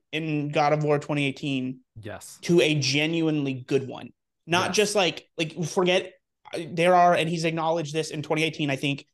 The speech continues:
Speaker 1: the good parts of that were about acknowledging that, like, you can't, you did that. You can't move on from it, like, or you can't erase it from you, but you can move on as a person because that's all you really can do. You're not allowed to wallow in self-pity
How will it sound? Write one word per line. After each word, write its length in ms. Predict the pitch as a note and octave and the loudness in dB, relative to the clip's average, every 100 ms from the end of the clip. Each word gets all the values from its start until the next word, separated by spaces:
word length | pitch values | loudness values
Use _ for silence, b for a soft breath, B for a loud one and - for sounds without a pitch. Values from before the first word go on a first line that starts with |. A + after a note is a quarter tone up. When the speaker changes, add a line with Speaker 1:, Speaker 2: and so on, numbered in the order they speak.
| _ - | _ -6
Speaker 1:
the 80 | |
good 260 | C#3+ D3 D3 | 0 2 4
parts 220 | D3+ C#3 | 2 2
of 60 | D3 | 2
that 200 | C3+ C3 | 2 2
were 140 | C#3 | 2
about 280 | C3 C3+ C3+ | 2 2 0
acknowledging 720 | C#3 C#3 C3+ C3 C3+ C3+ C3 | 0 -2 0 0 -2 -2 -2
that, 160 | C3 A#2+ | -2 -2
like, 260 | B2+ - - _ - | -2 -6 -14 _ -6
you 160 | F3+ | -6
can't, 420 | F3 - F#3+ F3 | -4 0 0 0
you 100 | D#3+ | -2
did 240 | D#3 F#3 E3 | 4 4 6
that. 200 | B2 - | 2 0
You 180 | D3+ D#3+ | -6 -6
can't 400 | - F#3 E3+ - | -6 -4 -2 0
move 180 | D#3 | 0
on 180 | D3 D3 | 2 0
from 200 | C#3 D3 | -2 -4
it, 180 | C#3 - _ _ _ _ | -6 -6 _ _ _ _
like, 320 | D3 C#3 - | -2 -2 -2
or 100 | E3+ | 2
you 140 | E3 E3 | 4 2
can't 240 | F#3 F#3 | 0 0
erase 360 | D3+ D3 D3+ D3+ | 2 2 2 0
it 80 | C#3 | -4
from 140 | C3+ | -4
you, 120 | B2+ | -2
but 120 | C3+ | -2
you 120 | C#3+ D#3 | -4 -6
can 340 | - D#3+ D#3+ | -4 -2 0
move 160 | D3+ C#3 | 2 2
on 180 | C3+ | 0
as 120 | B2+ C3 | 0 -2
a 60 | |
person 360 | D3 D3 C#3 C3 | -2 -2 -2 -2
because 200 | C#3 C#3+ | -2 -2
that's 160 | - - - | -4 -6 2
all 180 | G3+ A3 | 6 6
you 120 | G3+ | 6
really 180 | F#3+ F3 | 4 4
can 240 | F3 D#3+ | 2 0
do. 60 | C3 | 0
You're 140 | C#3+ | 0
not 180 | D#3 E3 | 0 2
allowed 280 | D#3 D#3 D3+ | 2 2 -2
to 100 | E3 | -8
wallow 460 | C#3+ C#3+ C#3+ C#3+ | -2 0 2 0
in 80 | C#3+ | -2
self-pity 640 | - C3+ - - D3+ C#3 | -4 -6 -8 -6 -4 -4